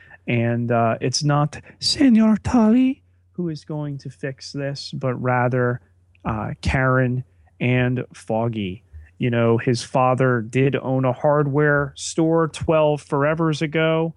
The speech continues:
and, um, his cousin does drywall, and Matt and Foggy recently fished an electrician out of the drunk tank who owes them a favor.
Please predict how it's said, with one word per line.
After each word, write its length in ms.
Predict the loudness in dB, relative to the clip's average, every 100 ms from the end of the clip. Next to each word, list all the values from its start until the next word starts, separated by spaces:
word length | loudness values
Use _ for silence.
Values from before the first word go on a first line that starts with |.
| _ _ -20 _
and, 460 | -6 -4 -2 -4 -2
um, 440 | 0 0 -2 -6 -10 _
his 240 | -12 -12
cousin 460 | -6 -2 0 0 -2
does 280 | -2 -4
drywall, 1040 | -6 0 2 2 0 0 2 2 2 -2 -4
and 440 | -4 -4 -6 -8
Matt 460 | -6 -4 -4 -8 -16 _ _
and 220 | -14 -12
Foggy 640 | -8 -8 -8 -10 -12 -12 -16 _ _
recently 720 | -4 0 0 0 -2 -2 -2
fished 480 | -2 -2 -2 -2 -6
an 80 | -4
electrician 760 | -2 -4 -4 -6 -4 -6 -6 -4
out 200 | -2 0
of 120 | 0
the 80 | -4
drunk 300 | -2 -4 -6
tank 460 | -6 -8 -8 -14 _ _ _ _
who 180 | 0 2
owes 320 | 2 0 0
them 200 | 0 0
a 60 | -2
favor. 600 | -2 -4 -2 -6 -10